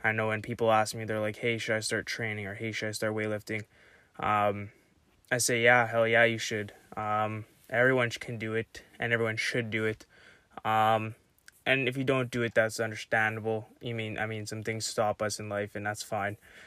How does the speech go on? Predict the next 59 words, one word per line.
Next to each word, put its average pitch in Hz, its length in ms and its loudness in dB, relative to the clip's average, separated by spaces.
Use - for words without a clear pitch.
And 101 140 -6
not 101 160 2
everyone 104 280 0
likes 101 280 -4
it. 107 200 -6
Not 110 160 -4
everyone 107 200 -4
has 110 180 -4
the 104 60 -8
same 107 260 -4
goals, 104 240 -4
and 110 80 -4
not 104 160 -2
everyone 104 300 -6
enjoys 104 340 -2
the 107 60 -6
same 107 200 -6
things. 113 360 -4
But - 180 -2
if 110 180 -2
you 110 120 -2
really 110 200 2
wanna 107 280 0
start 104 240 -4
getting 110 200 -6
into 110 260 -4
it 107 100 -4
or 110 80 -6
something, 110 360 -4
I 104 120 -2
would 104 160 -8
definitely 107 340 -4
say, 107 400 -2
hell 107 260 0
yeah, 101 300 -2
get 110 160 -2
into 104 260 -4
it 101 140 -6
and 101 160 -10
start 101 260 -6
doing 104 240 -8
it. 104 260 -10
Um, 95 480 -4
and, 107 320 0
uh, 104 140 2
the 107 100 -4
faster 120 340 4
you 110 240 -4
do 117 140 0
it, 113 100 -2
the 113 120 -4
younger 113 260 -2
you 113 160 -4
do 113 100 -2
it, 113 160 -4
the 110 100 -4
better 107 280 -2
it'll 107 100 -2
be. 104 260 -6